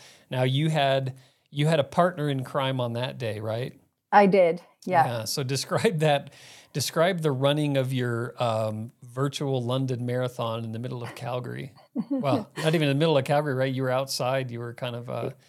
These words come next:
Speaker 2: Yeah.
Speaker 1: in the, out in the country a little bit.
Speaker 2: Yeah, I guess the, uh, the fun part is, you know, you get to choose your own route. So I was like, "Okay, challenge accepted. I can do this."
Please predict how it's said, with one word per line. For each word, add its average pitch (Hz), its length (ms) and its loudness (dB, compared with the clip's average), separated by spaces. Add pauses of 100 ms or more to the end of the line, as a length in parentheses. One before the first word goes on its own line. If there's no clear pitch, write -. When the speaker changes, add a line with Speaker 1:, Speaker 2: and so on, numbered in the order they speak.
Speaker 2:
Yeah. 208 420 6
Speaker 1:
in 117 120 -2
the, 127 160 -10
out 123 60 -4
in 123 80 -8
the 110 80 -6
country 131 340 -8
a 110 60 -6
little 110 160 -6
bit. 117 280 -10
Speaker 2:
Yeah, 202 480 8
I 208 160 4
guess 262 280 2
the, 220 340 2
uh, 185 340 4 (220)
the - 120 -2
fun 220 320 4
part 208 300 4
is, 180 380 0
you 202 160 0
know, 190 100 0
you 196 160 2
get 214 200 2
to 220 120 0
choose 247 300 6
your 240 140 2
own 240 180 4
route. 214 320 4
So 208 180 2
I 185 220 6
was 190 280 -2
like, 190 220 0
"Okay, 202 420 2
challenge 208 420 2
accepted. 214 500 0
I 190 100 4
can 185 160 -2
do 175 160 -2
this." 190 380 -2